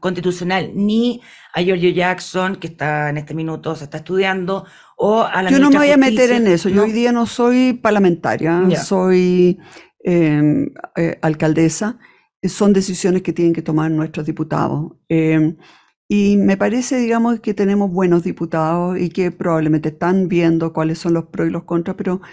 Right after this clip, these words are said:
Speaker 2: siento, digamos, que no es mi, no es mi área. Si yo fuera diputada, te lo <laughs> re-, respondería, pero, pero además no es fácil porque
Speaker 1: Mm.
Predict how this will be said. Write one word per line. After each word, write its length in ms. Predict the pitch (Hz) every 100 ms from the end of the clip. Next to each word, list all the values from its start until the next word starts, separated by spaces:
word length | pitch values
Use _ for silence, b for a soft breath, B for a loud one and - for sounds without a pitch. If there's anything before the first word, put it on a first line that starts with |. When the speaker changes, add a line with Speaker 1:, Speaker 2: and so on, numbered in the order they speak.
| B -
Speaker 2:
siento, 400 | - 214 202 196
digamos, 280 | 180 170
que 120 | 165 170
no 80 |
es 60 | 160
mi, 280 | 160 156 -
no 120 | 160
es 80 | 160
mi 120 | 156
área. 300 | 147 147 -
Si 160 | - 202
yo 100 | 226
fuera 200 | 240 220
diputada, 520 | 202 190 180 185 -
te 80 | 180
lo 100 | -
<laughs> 0 |
re-, 520 | 277 - 226 - 214
respondería, 800 | - 190 - 180 180 180 190 180
pero, 240 | 170 165 349 B B
pero 160 | - 254
además 280 | 262 262 294
no 100 | 277
es 80 | 269
fácil 420 | 269 269 - 196
porque 340 | - 190 208
Speaker 1:
Mm. 160 | 165